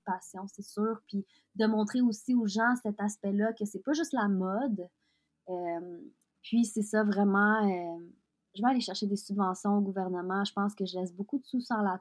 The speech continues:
table. Euh, ça va me rendre plus en confiance. Puis, euh, je veux plus stratégiser avant de faire. Je suis, j'étais beaucoup dans l'action, euh, c'est ma force. Tu sais, moi, euh, son-, <laughs> il y a un exemple, il y a une personne qui va être comme, « Ah, ça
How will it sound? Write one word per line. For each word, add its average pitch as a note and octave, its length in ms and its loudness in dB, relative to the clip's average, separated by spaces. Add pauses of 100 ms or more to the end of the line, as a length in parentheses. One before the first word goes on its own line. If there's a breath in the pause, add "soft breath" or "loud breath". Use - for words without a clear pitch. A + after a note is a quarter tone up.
table. G3+ 360 2 (460 soft breath)
Euh, F#3 120 0
ça F#3+ 180 2
va F#3+ 120 4
me G3 80 2
rendre G#3 240 4
plus C#4+ 180 -4
en C#4 120 2
confiance. G#3 840 0 (420)
Puis, F#3+ 400 -4
euh, F3+ 120 -2
je G3 160 -2
veux G#3 60 2
plus C4+ 200 -2
stratégiser G#3+ 1160 0 (480)
avant G3+ 420 4
de G3 140 2 (120)
faire. F#3 320 4
Je - 80 -8
suis, - 240 -6
j'étais - 200 -2
beaucoup G#3 240 0
dans D#4 180 4
l'action, A#3 720 2 (440)
euh, G3 80 4
c'est G3+ 200 0
ma G3+ 180 4 (100)
force. - 480 0 (140)
Tu B3 80 4
sais, A#3+ 60 6
moi, A#3+ 260 6 (280)
euh, G#3 40 2
son-, G#3 240 -2
<laughs> - 40 -12
il G#3 100 4
y G#3+ 60 6
a G#3+ 40 2
un G#3 340 2
exemple, G#3 280 0
il A3+ 40 0
y - 20 0
a - 40 2
une G3+ 40 2
personne G#3 300 -4
qui G#3 80 -10
va F#3+ 80 -4
être F#3+ 80 -10
comme, « G3 160 -4 (360)
Ah, C4 120 0
ça F4+ 140 -4